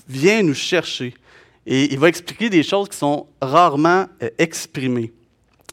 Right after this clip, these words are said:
Et, euh, à travers tous les ouvrages de John Piper, on voit la gloire de Dieu. Et c'est ce qu'on va voir ce matin, et c'est ce qu'on va voir à travers notre mini-série Dieu et l'Évangile. Donc, le thème du livre, Dieu et l'Évangile,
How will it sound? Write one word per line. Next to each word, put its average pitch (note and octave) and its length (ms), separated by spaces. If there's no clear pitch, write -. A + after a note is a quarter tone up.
Et, E3 320
euh, B2 240
à B2+ 140
travers E3 260
tous A#3 80
les A3+ 220
ouvrages E3 420
de C3+ 80
John C#3 220
Piper, D3+ 400
on C#3 100
voit C#3+ 160
la A#2 160
gloire D3 420
de B2 140
Dieu. A2 320
Et A#2+ 60
c'est - 120
ce - 80
qu'on F#3 140
va D#3 80
voir F3+ 200
ce - 120
matin, D3 420
et C3 80
c'est G#3+ 200
ce - 40
qu'on D3 180
va C#3 120
voir E3 320
à B2+ 80
travers B2+ 340
notre C3 180
mini-série D3 680
Dieu D#3 460
et C3 180
l'Évangile. A2+ 840
Donc, D#3 340
le D3 140
thème A#3+ 260
du C#3+ 140
livre, F#3 240
Dieu C#3+ 160
et D#3 40
l'Évangile, C3+ 720